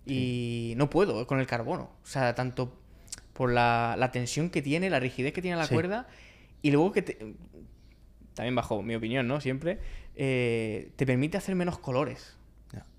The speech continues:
Speaker 1: Te permite... No sé, el nylon es un poco más, tiene más variedad de, de timbres incluso. Sí, sí,
Speaker 2: Sí.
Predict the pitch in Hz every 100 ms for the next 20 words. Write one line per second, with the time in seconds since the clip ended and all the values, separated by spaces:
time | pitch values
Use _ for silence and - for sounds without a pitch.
0 | - 139 135 139 151 170 170 165 160 156
1 | 147 139 143 - - - 151 139 135 151
2 | 170 165 - - 147 143 139 139 135 127
3 | 123 - - - - - - - 139 151
4 | 151 131 135 123 120 120 120 101 78 120
5 | 135 156 127 120 117 113 117 - - 131
6 | 107 127